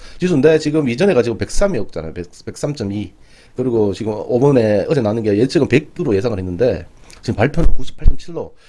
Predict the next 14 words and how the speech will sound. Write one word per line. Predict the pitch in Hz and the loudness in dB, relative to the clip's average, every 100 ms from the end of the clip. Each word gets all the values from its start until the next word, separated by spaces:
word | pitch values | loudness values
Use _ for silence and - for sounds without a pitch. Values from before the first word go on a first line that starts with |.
| _ | _
좀 | - 95 | -18 -10
떨어졌습니다. | 214 90 - 73 - - | -8 -10 -16 -20 -20 -14
이게 | 117 110 | -8 -8
그렇게 | 95 147 156 | -6 -8 -6
되면은 | 123 117 131 | -6 -4 -6
소비자들이 | 123 131 147 107 101 92 - - - | -6 -4 -2 -2 -4 -8 -12 -20 -18
좀 | - 101 92 - - - - | -10 -8 -8 -12 -20 -20 -14
경기 | - 107 | -8 -6
침체 | 110 151 | -2 -2
가능성과 | 107 143 147 104 | 0 0 0 -2
두려움, | 95 117 147 | 0 -2 -2
심지어 | 180 143 - | -2 -2 -2
압박으로 | 175 190 95 | -2 -4 -4
이제 | 82 90 82 | -6 -8 -8